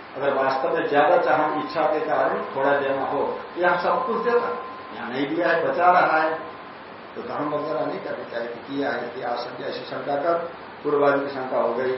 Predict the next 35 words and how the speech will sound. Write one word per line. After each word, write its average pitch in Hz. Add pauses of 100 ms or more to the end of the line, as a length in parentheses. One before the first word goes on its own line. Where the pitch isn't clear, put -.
(340)
तो 143
उत्तर 139
देते 120
हैं, 107
"कीर्ति 160
लोभा 127 (300)
उषम -
अपनी 143
दरो 131
इति 127
आशय।" 127 (560)
कीर्ति 214
के 208
लोभ 180
से, 139 (560)
हाँ, 120
चाहते 151
हुए 156
भी -
दे 185
दिया, - (1200)
कीर्ति 139
के 147
लोभ 131 (320)
के 117
कारण 123
से 120
दे 117
दिया। 113 (680)
एक 139
इसलिए 120
कहा, 117
"पितुर 151
नाम 156
आचक्षण", 139